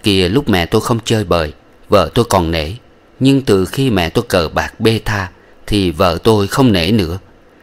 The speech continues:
Mà mẹ tôi biết rằng mình trái cũng không dám làm già với vợ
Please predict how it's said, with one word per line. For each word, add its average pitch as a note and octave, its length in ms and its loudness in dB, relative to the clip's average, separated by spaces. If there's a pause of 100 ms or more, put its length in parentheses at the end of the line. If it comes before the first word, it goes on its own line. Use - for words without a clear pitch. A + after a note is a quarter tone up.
(220)
Mà G2+ 260 -2
mẹ F2 220 -2
tôi A2+ 160 2
biết C#3 180 0
rằng F2+ 260 -2
mình D#2+ 200 -4 (100)
trái A#2+ 380 -4
cũng G#2+ 140 -2
không A#2+ 220 -2
dám B2+ 200 2
làm F2 260 0
già E2 260 -2
với A2+ 140 0
vợ E2+ 240 -2